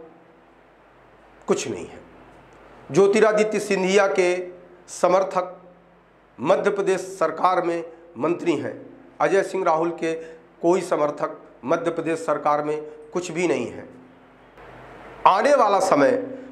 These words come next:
ज्योतिरादित्य सिंधिया के उज्जवल भविष्य का है। अजय सिंह राहुल विधायक भी नहीं है, प्रदेश अध्यक्ष भी नहीं बनाया गया उनको। दिग्विजय सिंह अपने लड़के को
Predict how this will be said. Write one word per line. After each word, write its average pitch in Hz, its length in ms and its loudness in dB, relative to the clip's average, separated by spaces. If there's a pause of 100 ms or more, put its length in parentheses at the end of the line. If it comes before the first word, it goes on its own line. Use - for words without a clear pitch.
(100)
ज्योतिरादित्य 214 720 2
सिंधिया 185 540 2 (500)
के 214 140 4
उज्जवल 208 340 4
भविष्य 185 420 0
का 151 120 2
है। 120 300 -6 (580)
अजय 180 220 4
सिंह 226 200 0
राहुल 202 500 2 (840)
विधायक 165 340 2
भी 175 120 2
नहीं 185 180 2
है, 180 140 0 (840)
प्रदेश 175 300 6
अध्यक्ष 196 300 6
भी 190 120 4
नहीं 196 140 6
बनाया 190 300 4
गया 196 180 4
उनको। 196 300 -2 (880)
दिग्विजय 202 480 4
सिंह 170 460 2 (440)
अपने 214 300 4
लड़के 202 400 4
को 170 420 -2